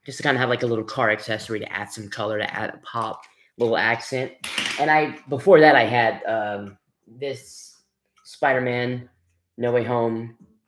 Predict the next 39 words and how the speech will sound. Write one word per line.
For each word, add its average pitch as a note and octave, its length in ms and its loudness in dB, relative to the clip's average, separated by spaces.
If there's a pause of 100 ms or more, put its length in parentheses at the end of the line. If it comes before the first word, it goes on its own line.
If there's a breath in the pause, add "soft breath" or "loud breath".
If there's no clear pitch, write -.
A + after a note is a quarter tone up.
(540)
with, A#2 200 -4
uh, G#2+ 240 0
Strange, B2 680 -8 (300)
you B2 100 -6
know, G#2+ 180 -10 (180)
kind A2+ 180 -6
of A2 100 -8
like, G#2+ 160 -4
I G#2+ 80 -2
had A2 220 -8
Spider-Man, A2+ 380 -6
like, A2 120 -12
in A2+ 80 -14
front A#2 160 -8
of A2+ 80 -10
him A2+ 40 -8
like A2 180 -10
that, A2+ 240 -4 (1040)
kinda A#2 160 -4
like G#2+ 180 -6
that. B2 380 -4 (760 loud breath)
I E3+ 60 4
change E3+ 260 4
it C#3 100 2
out C3 180 4
every A#2 120 2
once A2+ 240 -2
in B2 80 0
a - 20 0
while A2 200 0
to A2 60 -4
add A2+ 180 -6
some A2+ 120 -8
color B2+ 280 0
to B2 100 -6
the B2 80 -4
desk. C3 420 -2 (140)
But B2 100 -6
man, D#3+ 640 0